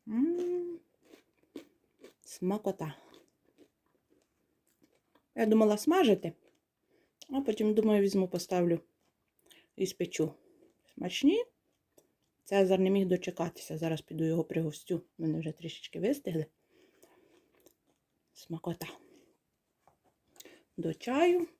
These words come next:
вже є чим пригощати. Всім, хто їсть, смачного. Так,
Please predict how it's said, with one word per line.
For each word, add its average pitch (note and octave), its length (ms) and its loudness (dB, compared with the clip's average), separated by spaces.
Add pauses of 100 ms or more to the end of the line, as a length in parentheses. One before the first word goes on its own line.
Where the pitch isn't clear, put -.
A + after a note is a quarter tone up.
(140)
вже E3+ 200 -4
є E3 180 -2
чим D#3+ 220 -6
пригощати. D#3+ 720 -6 (1300)
Всім, F3+ 260 -6
хто F3+ 220 -6
їсть, C4 320 0
смачного. F3+ 720 -4 (1900)
Так, - 460 -6